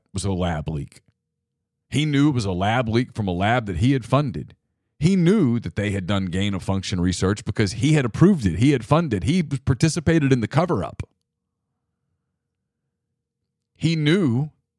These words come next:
when he said that the vaccine was a fix for this.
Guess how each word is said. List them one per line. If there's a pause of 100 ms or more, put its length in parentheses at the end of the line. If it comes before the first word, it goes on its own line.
(680)
when
he
said
that
the
vaccine
was
a (180)
fix
for
this.